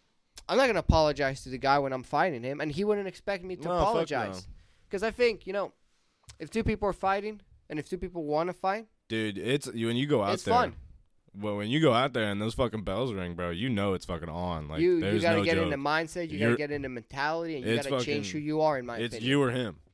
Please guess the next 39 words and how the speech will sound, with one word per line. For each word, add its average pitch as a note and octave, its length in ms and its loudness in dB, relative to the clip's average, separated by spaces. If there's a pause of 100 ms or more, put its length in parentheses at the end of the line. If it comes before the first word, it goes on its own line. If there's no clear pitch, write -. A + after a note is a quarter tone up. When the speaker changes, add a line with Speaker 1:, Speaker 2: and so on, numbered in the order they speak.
(260)
Speaker 1:
It C3+ 120 -10
is B2 200 -10
you D3 140 -4
or D3+ 120 -4
him. C#3 180 -10
Speaker 2:
That's C3+ 200 -2
that. A#2 280 -4 (1500)
Speaker 1:
You D#3 140 -2
Speaker 2:
God C3 180 6
Speaker 1:
win G3 220 4
or B2 60 6
you C3 120 4
Speaker 2:
damn. G3 80 2
Speaker 1:
lose. G3+ 340 0
There's E3 240 -6
no, F3+ 360 0
uh, E3+ 100 4
Speaker 2:
No C#3+ 160 6
apologies B2+ 680 2
Speaker 1:
<laughs> - 0 -
there's D#3+ 180 -4
Speaker 2:
here. D#3 60 -6
Speaker 1:
no F3 220 2
apologies D#3 680 -6
there. G2+ 260 -12 (1120)
Speaker 2:
Fuck, G#2 260 -2
man. E2+ 300 -6 (1400)
But B2+ 80 10
hey, C3+ 120 12
that's D3+ 220 10
just F3 220 8
us, - 380 -6 (200)
you G#2 80 -4
know? G2 220 -2 (260)
That's D3+ 200 10
just C#3 120 2
you C3+ 160 8
and A2+ 80 2
me. F#2 160 -2